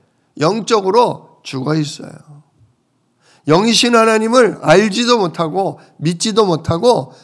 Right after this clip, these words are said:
그 인도 받을 줄도 몰라요. 그래서 하나님은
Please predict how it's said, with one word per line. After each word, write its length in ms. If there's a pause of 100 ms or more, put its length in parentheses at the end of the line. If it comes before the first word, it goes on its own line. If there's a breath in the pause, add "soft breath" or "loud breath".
(140 soft breath)
그 240
인도 360
받을 340
줄도 680 (320)
몰라요. 800 (1400)
그래서 260
하나님은 520